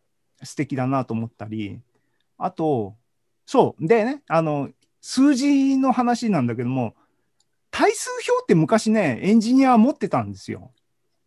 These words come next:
対数表って何かって言ったらちっちゃい冊子で、あの、公式集みたいなもんだけども、数字がダーッと羅列していて、昔はヒューレット・パッカードの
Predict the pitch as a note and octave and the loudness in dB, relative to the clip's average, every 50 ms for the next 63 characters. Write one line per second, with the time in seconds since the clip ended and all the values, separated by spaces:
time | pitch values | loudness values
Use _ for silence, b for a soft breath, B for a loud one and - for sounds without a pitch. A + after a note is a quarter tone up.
0 | _ _ - G3+ B3+ A#3+ - D4 C#4 A3+ D#4+ D4+ - - D3 D3+ F3+ G#3+ G#3+ E3+ | _ _ 2 2 2 2 2 0 2 4 2 0 2 0 2 2 4 4 2 2
1 | - C3+ A#2+ - _ _ C#3 A#2 - - - _ - C4+ G#3+ F3+ - B2+ B2 - | 0 0 -2 -2 _ _ -6 -6 -6 -10 -16 _ 0 0 0 0 -2 -10 -10 -8
2 | - E3+ D#3+ F#3 E3 A2+ A2 - _ _ _ _ _ - D#3+ D#3+ D#3 D#3 D3+ D3+ | -8 -2 -2 0 0 -2 -4 -8 _ _ _ _ _ -4 -4 -2 -2 -2 -4 -6
3 | C#3+ - - C4+ C#4+ C#4 - - A#4 G4 - F#3 D3 C#3+ - C#3+ C3 B2 B2+ C#3 | -6 -6 -2 -2 -2 -2 -2 -4 -4 0 2 2 2 2 0 0 -2 0 0 0
4 | C3+ A#2+ A#2 A2 C3 C3 C3 A#2 G#2+ b b b b - - C#4 D#4 E4+ E4 D#4+ | 0 0 -2 -4 -4 -4 -4 -4 -4 b b b b -4 4 6 6 6 8 6
5 | D4+ A3+ F3 G#3 G#3+ A3 A3+ A#3 - E3 D3 C3+ C3+ C#3 C#3 C3+ - C3+ B2+ - | 4 4 2 0 0 0 -2 -4 -4 -4 -2 0 0 0 0 -4 -6 -14 -10 -6
6 | - C3 A#2+ A#2+ - D#3 C3 - - _ _ _ _ _ _ _ _ _ E3+ E3+ | -4 -4 -4 -4 -4 -6 -6 -6 -8 _ _ _ _ _ _ _ _ _ -4 0
7 | - C#4 - C#4+ C4 C4 A#3+ G#3 D#3 C3+ - - B3 B3+ C4 B3 A#3+ C4+ A3+ - | 0 0 0 0 2 4 4 4 4 2 0 0 0 0 0 -2 -4 -8 -10 -10
8 | A3 - _ - B3+ A#3+ G3 F3+ D3 C#3 D3 D3 B2+ G#2+ G#2 | -14 -14 _ 2 2 4 4 2 0 0 0 0 -2 -4 -6